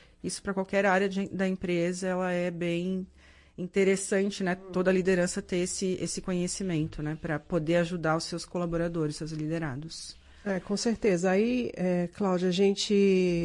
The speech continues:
Speaker 2: eu, eu vou citar aqui, e eu já estou na Progic há sete anos, e a gente tá passando por um grande processo de mudança interna agora, né?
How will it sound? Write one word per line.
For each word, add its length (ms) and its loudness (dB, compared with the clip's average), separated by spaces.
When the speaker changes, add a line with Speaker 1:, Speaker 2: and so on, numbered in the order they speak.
Speaker 2:
eu, 180 -2
eu 120 6
vou 120 4
citar 440 4
aqui, 440 -2
e 120 6
eu 120 8
já 160 4
estou 220 4
na 120 8
Progic 800 2
há 80 -4
sete 380 -2
anos, 560 2
e 80 0
a 60 4
gente 200 4
tá 80 0
passando 320 2
por 140 0
um 140 6
grande 320 6
processo 520 2
de 120 2
mudança 420 4
interna 460 4
agora, 400 4
né? 240 2